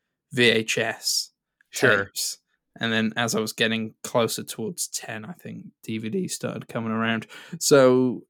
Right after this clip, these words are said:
Speaker 1: it must, it, it was early D V Ds. I remember that, so, that much.
Speaker 2: I never, I never ord-, owned these on digital media. I always just, like, 'cause they played them over here in the U K on I T V and Channel Three. We call it, you know, they played 'em every, they played them every week when I was a kid.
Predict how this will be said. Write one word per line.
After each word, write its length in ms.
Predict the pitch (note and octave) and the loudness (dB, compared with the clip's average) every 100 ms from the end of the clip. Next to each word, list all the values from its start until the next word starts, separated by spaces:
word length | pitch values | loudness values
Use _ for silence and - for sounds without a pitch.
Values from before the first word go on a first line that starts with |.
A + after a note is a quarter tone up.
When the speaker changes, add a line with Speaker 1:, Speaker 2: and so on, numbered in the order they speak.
| - | -4
Speaker 1:
it 140 | B2 B2 | -2 0
must, 280 | B2 - - | 0 -2 -2
it, 160 | C3 - | -4 2
it 80 | D3 | 6
was 180 | E3 C#3+ | 6 8
early 300 | C3+ A#2 A2 | 8 6 2
D 160 | G#2+ | -2
V 80 | G#2+ | -4
Ds. 320 | G#2+ A2 A2 | -8 -10 -8
I 100 | A2 | -4
remember 340 | A2+ A2+ A2 A2 | -2 -2 -2 -4
that, 260 | G#2+ - | -6 -8
so, 160 | - - _ - | -14 -14 _ -4
that 220 | A#2 A2 | -4 -4
much. 420 | A2+ G#2 - - _ _ - | -12 -16 -16 -18 _ _ -2
Speaker 2:
I 120 | D3 | 0
never, 360 | G3+ B3+ E3 C3 | 0 2 2 2
I 80 | D#3 | 0
never 260 | A3+ D#3 A#2+ | 0 2 4
ord-, 320 | E3+ E3+ - | 2 2 -6
owned 300 | B2+ F3 G3+ | -4 0 0
these 320 | B2+ G#2 G2+ G2 | 0 0 0 -4
on 220 | F#2 F#2+ | -8 -6
digital 440 | G2 F#2 G2 F#2+ | -8 -8 -10 -10
media. 360 | F2 F#2+ F#2+ F#2+ | -8 -8 -8 -10
I 120 | - | -10
always 560 | - C3 C#3 C#3 C3+ A#2 | -8 -4 -4 -2 -2 -4
just, 180 | A#2 - | -8 -10
like, 140 | A2+ | -12
'cause 160 | - E3+ | -10 -6
they 100 | B3 | -6
played 360 | - B2+ E3+ F3 | -6 -2 -2 0
them 240 | F#3+ D#3+ - - - | -4 -4 -12 -16 -6
over 160 | D#3 D3+ | 0 2
here 200 | C3 C3 | 4 4
in 100 | A#2 | 2
the 80 | |
U 100 | A2+ | -2
K 340 | G#2+ A2 G2+ G#2 | 0 2 4 2
on 120 | G#2 | 2
I 140 | G#2 G#2 | 2 2
T 200 | - G#2 | -2 -6
V 400 | G2 F#2+ G2+ F#2+ | -4 -2 -2 -2
and 120 | F#2 | -2
Channel 260 | A2 G2 F#2+ | -6 -6 -8
Three. 440 | - F#2 F2 F#2 | -8 -8 -8 -8
We 100 | F#2+ | -8
call 240 | G#2 G2 | -8 -6
it, 100 | G2+ | -6
you 60 | G#2 | -4
know, 160 | F#2+ F#2 - - _ - | -6 -6 -16 -20 _ -6
they 80 | A2 | -4
played 300 | G#2 A#2 G#2+ | 0 2 2
'em 120 | G2+ | 0
every, 380 | G#2 G2 G2 G2 | -2 0 0 -2
they 180 | G#2 A2+ | -2 -4
played 240 | - C3+ | 0 0
them 100 | A#2 | 2
every 220 | G2+ G2 F#2+ | 0 0 -4
week 520 | F#2 G2 C3+ - - | -4 -4 -4 -6 -8
when 100 | D3+ | -2
I 100 | D3 | -2
was 120 | C#3 | -2
a 60 | C#3 | -2
kid. 380 | D#3 D3+ C#3+ | 2 2 2